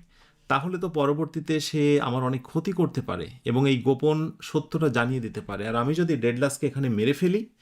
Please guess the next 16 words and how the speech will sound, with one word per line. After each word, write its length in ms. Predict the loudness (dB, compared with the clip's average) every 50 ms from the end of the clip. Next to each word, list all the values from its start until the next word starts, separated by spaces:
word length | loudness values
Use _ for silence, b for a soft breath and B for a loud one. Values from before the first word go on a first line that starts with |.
| B B B B B B B
আমি 180 | -2 0 0 0
যদি 240 | 0 0 0 0
এই 180 | -2 0 -2 0
গোলকধাঁধার 520 | 0 0 0 0 0 -2 -4 -4 -2 -2
মধ্যে 200 | 0 0 0 -2
ডেডলাসকে 500 | -2 -2 -2 -4 0 -2 -2 -2 -2 -4
বন্দি 320 | -2 -2 0 0 2 0 2
করে 160 | 2 2 0
ফেলি, 300 | 0 0 -2 -2 -2 -2
তাহলে 320 | -2 -2 -2 0 0 0 -2 -2
কেউ 220 | 0 4 4 4 4
জানতে 340 | 4 2 0 0 -2 -4 -4
পারবে 280 | -2 -2 -2 -2 -2
না 320 | -2 -2 -4 -4 -6 -8 b b b b b b b b b b
যে 360 | -6 -2 0 0 0 -2 -6 _ _ -6
সেই, 580 | -4 -4 2 4 4 4 4 4 0 -2 -8